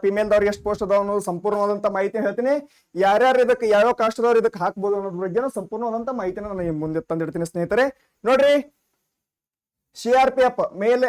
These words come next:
and female ಅಂತ ಕೊಟ್ಟಿದಾರ. ಸಿ ಆರ್ ಪಿ ಎಫ್ male and female, ಯು ಆರ್ ದವ್ರಿಗೆ ಎಂಟು ಅದಾವ, male and female ಎರಡದವ್ರಿಗೆ ಹೇಳ್ತೀನಿ, ಎರಡು ಸೇರ್ಸಿ ಹೇಳ್ತೀನಿ. Male and female, ಯು ಆರ್ ದವ್ರಿಗೆ ಎಂಟು ಹುದ್ದೆಗಳು ಅದಾವ. ಸಿ ಆರ್ ಪಿ ಎಫ್ ಒಳಗೆ ಮಾತ್ರ ನಾನು ಹೇಳ್ತಾ ಇರೋದು, ಸಿ ಆರ್ ಪಿ ಎಫ್ ಒಳಗೆ ಮಾತ್ರ male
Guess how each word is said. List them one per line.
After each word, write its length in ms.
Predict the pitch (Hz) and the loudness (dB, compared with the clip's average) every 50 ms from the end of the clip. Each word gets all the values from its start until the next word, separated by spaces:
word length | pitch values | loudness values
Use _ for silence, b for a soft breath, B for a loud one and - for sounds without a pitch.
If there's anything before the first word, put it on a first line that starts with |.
| 233 | 2
and 120 | 240 240 240 - | 2 0 0 -2
female 260 | 226 220 220 226 226 226 | -4 -2 -2 0 -2 -2
ಅಂತ 120 | 220 226 226 220 | 0 0 0 0
ಕೊಟ್ಟಿದಾರ. 340 | 220 190 226 208 226 226 247 254 240 | 0 -2 0 0 2 2 2 2 0
ಸಿ 100 | - 220 220 220 | 0 -2 0 0
ಆರ್ 100 | 226 220 | 0 0
ಪಿ 40 | 226 220 | 0 -2
ಎಫ್ 100 | 180 190 | -2 -2
male 160 | 202 214 214 214 | -2 -2 -2 -2
and 80 | 214 208 - | -2 -2 -2
female, 280 | 208 214 220 233 247 254 269 285 269 _ _ _ _ _ - 196 | -2 0 0 0 2 2 2 0 -2 _ _ _ _ _ -2 2
ಯು 60 | 226 240 240 | 4 4 4
ಆರ್ 120 | 247 247 240 | 4 4 4
ದವ್ರಿಗೆ 260 | 254 247 240 247 254 254 240 233 | 4 2 2 0 0 0 0 0
ಎಂಟು 140 | 233 233 247 | 2 2 2
ಅದಾವ, 160 | 233 233 233 247 247 254 247 - - 175 185 | 2 4 4 4 4 4 2 -2 -6 -6 -4
male 160 | 214 226 233 226 | -4 -2 -2 -2
and 100 | 226 - - | -2 -4 -6
female 260 | 208 202 202 202 180 156 - 165 | -6 -6 -6 -4 -4 -4 -2 0
ಎರಡದವ್ರಿಗೆ 480 | 185 214 240 233 247 240 233 226 233 214 | 2 2 2 2 2 2 2 4 4 4
ಹೇಳ್ತೀನಿ, 240 | 190 190 180 185 165 170 | 4 2 0 -2 -4 -2
ಎರಡು 140 | 175 208 214 - | 0 0 0 0
ಸೇರ್ಸಿ 220 | 220 202 175 233 214 | 0 -2 0 2 2
ಹೇಳ್ತೀನಿ. 320 | 208 208 208 226 226 254 269 277 - _ _ _ _ _ _ _ - 170 180 | 2 2 2 2 0 0 -2 -4 -6 _ _ _ _ _ _ _ -12 -6 -2
Male 180 | 208 220 226 226 | -2 0 2 0
and 100 | 220 214 220 | 0 0 -2
female, 280 | 220 208 202 196 175 151 151 - | -6 -4 -2 0 -2 -2 -2 0
ಯು 80 | 202 208 226 | 2 4 4
ಆರ್ 100 | 233 233 233 | 4 4 4
ದವ್ರಿಗೆ 280 | 233 226 233 247 254 254 233 - - 202 214 | 2 2 2 2 0 -2 -2 -4 -6 -6 -6
ಎಂಟು 140 | 226 202 220 | -4 -2 -2
ಹುದ್ದೆಗಳು 300 | 208 196 226 214 226 220 220 | 0 2 2 2 4 4 4
ಅದಾವ. 180 | 220 220 226 240 247 262 240 - _ _ _ _ _ _ _ _ _ _ - - | 4 4 6 4 4 2 0 -6 _ _ _ _ _ _ _ _ _ _ -18 -12
ಸಿ 140 | - 202 208 226 240 | -4 0 2 4 4
ಆರ್ 100 | 240 233 240 | 4 2 2
ಪಿ 60 | 240 240 | 2 2
ಎಫ್ 80 | 233 233 | 2 2
ಒಳಗೆ 160 | 240 226 214 202 208 | 2 0 0 -2 -2
ಮಾತ್ರ 180 | 220 214 233 214 180 143 - - | -4 -4 -2 -4 -4 -4 -6 -8
ನಾನು 100 | 165 165 165 165 | -8 -6 -4 -4
ಹೇಳ್ತಾ 180 | 175 170 175 185 | -2 -2 -2 -2
ಇರೋದು, 160 | 185 196 208 214 - | -2 -2 -4 -4 -2
ಸಿ 60 | 185 190 | -2 -2
ಆರ್ 80 | 196 - | -2 -2
ಪಿ 60 | 208 190 | -4 -4
ಎಫ್ 80 | 165 190 | -2 -2
ಒಳಗೆ 140 | 190 185 185 185 | -4 -2 -2 -4
ಮಾತ್ರ 180 | 185 185 - 226 254 285 320 _ _ _ _ _ _ _ _ _ _ - 180 | -6 -4 -2 0 0 0 -2 _ _ _ _ _ _ _ _ _ _ -6 -4
male 180 | 196 208 214 | -2 0 0